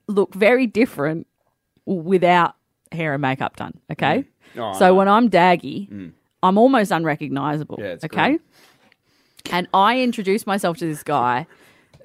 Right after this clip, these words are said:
Speaker 1: I saw him over the fence, said, "G'day," one, and I didn't have any hair and makeup. Like, I was just, just myself,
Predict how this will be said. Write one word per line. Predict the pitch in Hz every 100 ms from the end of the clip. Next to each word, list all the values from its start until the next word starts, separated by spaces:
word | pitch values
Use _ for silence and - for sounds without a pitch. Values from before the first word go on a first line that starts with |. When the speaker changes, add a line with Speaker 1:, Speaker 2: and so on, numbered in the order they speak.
| -
Speaker 1:
I | 185
saw | 175 190
him | 180
over | 165 156
the | 151
fence, | 143 -
said, | 175 165
"G'day," | 185 139 127
one, | 120 -
and | 170
I | 180
didn't | 175 185 170
have | 170
any | 165
hair | 170
and | 151
makeup. | 151 -
Like, | 160 107
I |
was | 156
just, | 147 - - _ _ 117
just | 170 -
myself, | 143 - 208 139